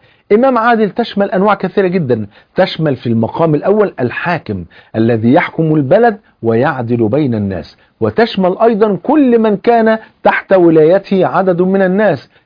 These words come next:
كمدير الشركة أو مدير المصنع أو مدير مدرسة أو مديرة مدرسة بنات، أو مثلًا، آه، آه، رب الأسرة وهو يعدل ما بين زوجاته ويعدل ما بين أولاده،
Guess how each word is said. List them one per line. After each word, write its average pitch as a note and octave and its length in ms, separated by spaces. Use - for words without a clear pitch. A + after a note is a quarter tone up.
كمدير D#3+ 840
الشركة B2+ 540
أو C#3+ 240
مدير B2+ 480
المصنع A#2+ 600
أو F#3+ 180
مدير D#3 460
مدرسة C3 540
أو G#3+ 200
مديرة G3+ 580
مدرسة D#3+ 460
بنات، C#3 480
أو F#3+ 380
مثلًا، F#3 600
آه، D#3+ 40
آه، D#3+ 360
رب E3+ 300
الأسرة F3 400
وهو D#3 220
يعدل D3 500
ما C#3+ 180
بين D#3+ 360
زوجاته C#3+ 560
ويعدل C#3 460
ما C3+ 160
بين D3 260
أولاده، D3 560